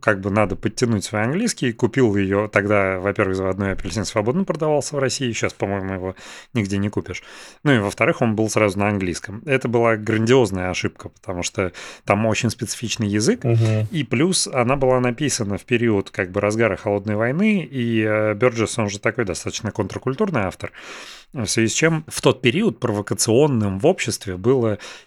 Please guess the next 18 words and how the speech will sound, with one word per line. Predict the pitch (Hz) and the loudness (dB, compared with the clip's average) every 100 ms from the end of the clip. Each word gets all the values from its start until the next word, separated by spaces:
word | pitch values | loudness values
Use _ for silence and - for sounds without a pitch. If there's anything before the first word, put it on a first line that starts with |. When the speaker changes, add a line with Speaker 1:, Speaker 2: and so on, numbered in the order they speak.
| - - | -6 4
Speaker 1:
использование, | 135 117 104 101 101 101 101 110 | 4 4 0 0 -2 0 -2 -2
э, | 117 104 101 101 101 | -2 -2 -2 -4 -6
словечек | - 110 113 - 98 - | -2 2 2 0 -4 -8
в-, | 95 - 175 | -14 -14 -14
из | - 117 | -2 0
русского | 110 110 - 101 | 2 0 -2 -4
языка | 98 98 104 101 | -2 -2 -2 -2
в | 92 | -2
английском. | 95 104 87 - 117 - - | -2 -2 -4 -8 -16 -12 -2
Speaker 2:
Мгм. | 117 110 | 2 4
Speaker 1:
Поэтому | 110 120 123 | 4 4 4
там | 135 | 4
полкниги | 127 117 - 180 147 | 4 0 2 0 2
состоит | 107 107 - 117 151 | 2 2 2 0 0
из | 104 | -2
слова | - 123 113 95 | 2 4 4 2
"друг" | 113 175 - | 2 2 2
с | - - | -4 0